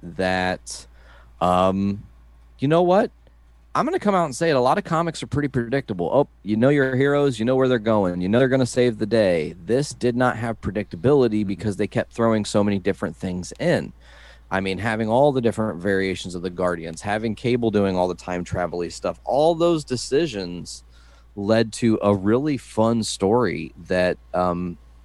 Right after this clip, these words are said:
kinda stands as a brilliant standalone that they could build on. And who knows, you know, twenty-five years down the road, you might have somebody eventually who's played Frank Castle and they give him all these crazy storylines. And eventually we get a Cosmic Ghost Rider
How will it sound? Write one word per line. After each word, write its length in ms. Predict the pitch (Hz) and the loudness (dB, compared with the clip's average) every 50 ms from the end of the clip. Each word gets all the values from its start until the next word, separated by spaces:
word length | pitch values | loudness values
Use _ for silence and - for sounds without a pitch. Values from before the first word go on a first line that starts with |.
| - | -16
kinda 400 | - - 113 117 143 175 220 180 | -8 -4 -2 -2 0 2 2 0
stands 1080 | - - - - - - - - 123 135 143 143 143 143 143 147 139 131 - - - - - - - - - - | 0 -2 -4 -6 -10 -8 -6 -6 -4 -2 0 0 0 0 -2 -2 -2 -4 -6 -8 -10 -14 -18 -20 -20 -16 -4 -2
as 140 | 113 110 101 | 0 0 0
a 80 | 104 | 0
brilliant 560 | 85 - - - 101 98 113 127 127 123 117 - | -2 -4 -4 0 2 2 4 4 2 0 -2 -4
standalone 640 | - - - 104 107 135 143 123 101 98 95 98 | -8 -6 -4 -4 -2 0 0 0 0 0 0 -2
that 120 | 95 87 - | -2 -4 -4
they 140 | 95 107 117 | -4 -4 -2
could 220 | - 156 107 90 | -2 -4 -2 0
build 220 | - 101 127 135 | 2 2 2 2
on. 220 | 143 107 101 95 92 | 2 2 2 0 -2
And 120 | 90 85 | -2 -2
who 120 | 87 135 143 | -2 -2 0
knows, 460 | 147 147 190 185 139 113 92 - - - - - - - - _ | 0 0 2 2 2 0 0 -4 -10 -18 -20 -20 -20 -20 -20 _
you 100 | - 113 | -4 0
know, 140 | 113 113 107 | 2 2 2
twenty-five 720 | 101 - - 131 135 139 143 143 - 123 117 120 117 107 101 | 0 0 2 2 2 2 0 -2 -6 -6 -4 -4 -4 -6 -6
years 300 | 104 113 127 127 107 - | -6 -6 -6 -8 -6 -6
down 200 | 117 120 123 113 | -4 -4 -4 -2
the 60 | 101 | -2
road, 260 | 110 120 127 123 107 | -2 -2 -2 -4 -4
you 120 | 104 123 | -4 -2
might 220 | 117 120 123 117 - | 0 0 0 -2 -2
have 260 | 117 131 135 135 - | -6 -6 -6 -6 -4
somebody 320 | - 123 113 107 98 95 | -4 -2 -2 0 0 -2
eventually 460 | 95 87 92 92 87 - 95 92 87 80 | -2 -2 -2 -4 -4 -2 -2 -2 -2 -2
who's 180 | 92 90 - | -2 -4 -6
played 320 | - - - 98 92 90 - | -4 -2 0 0 0 0 -2
Frank 280 | - 98 92 - - | -2 -2 -2 -2 -4
Castle 480 | - - 87 85 87 92 - 92 92 90 | -6 -6 -4 -4 -4 -6 -6 -4 -4 -4
and 100 | 87 87 | -4 -4
they 100 | 87 87 | -4 -6
give 260 | 85 - 92 90 80 | -4 -4 -4 -4 -2
him 160 | 95 92 90 | -2 0 0
all 120 | 87 85 82 | 0 0 0
these 180 | 87 87 - | -2 -4 -6
crazy 440 | - - - - 92 90 85 85 90 | -8 -6 -2 0 0 0 0 -4 -8
storylines. 600 | - - - 92 90 87 85 87 87 90 87 87 | -8 -4 -2 0 0 0 0 0 -2 -4 -4 -4
And 80 | 95 95 | -6 -4
eventually 520 | 85 85 101 104 95 - - 87 92 95 | -2 -2 -2 -4 -4 -6 -6 -6 -4 -4
we 140 | 90 95 95 90 - | -6 -6 -10 -12 -8
get 160 | - - 90 | -6 -4 -4
a 80 | 120 120 | -4 -4
Cosmic 480 | - - 82 85 90 87 98 92 78 - | -4 -4 -4 -4 -2 -2 -6 -8 -6 -4
Ghost 260 | 85 90 92 - - | -6 -6 -6 -6 -6
Rider 340 | 92 82 82 85 87 85 | -4 -2 -2 -2 -2 -4